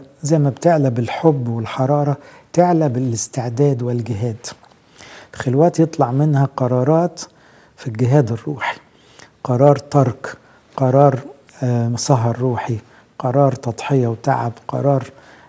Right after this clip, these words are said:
آه، ابتعاد وتنازلات عن ناس معينة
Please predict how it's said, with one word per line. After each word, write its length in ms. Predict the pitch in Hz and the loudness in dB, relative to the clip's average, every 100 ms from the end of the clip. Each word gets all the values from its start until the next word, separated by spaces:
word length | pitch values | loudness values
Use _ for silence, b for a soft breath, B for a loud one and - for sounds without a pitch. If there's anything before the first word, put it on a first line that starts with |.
| B - | B -12
آه، 120 | 165 | -12
ابتعاد 640 | 165 - 131 135 147 113 | -12 -4 0 4 4 2
وتنازلات 840 | 139 113 120 123 113 123 135 131 123 | -4 -4 -2 -2 -2 0 2 0 -2
عن 240 | 117 117 | -6 -4
ناس 280 | 131 127 - | -2 -2 -4
معينة 580 | 117 117 120 131 127 | -8 -4 -2 0 0